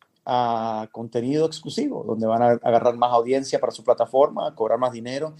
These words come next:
y hacer contratos directamente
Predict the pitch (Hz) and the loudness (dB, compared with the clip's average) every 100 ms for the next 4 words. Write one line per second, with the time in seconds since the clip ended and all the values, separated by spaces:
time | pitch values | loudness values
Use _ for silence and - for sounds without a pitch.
0 | - - - 139 160 - 185 208 - 226 | -20 -20 0 4 4 4 2 2 4 4
1 | 160 - 147 151 147 104 104 - - _ | 4 2 6 6 4 -6 -16 -20 -20 _
2 | _ _ _ - 117 143 156 190 185 156 | _ _ _ -10 -2 4 4 6 4 4
3 | 143 165 156 113 110 | 2 -4 -8 -14 -14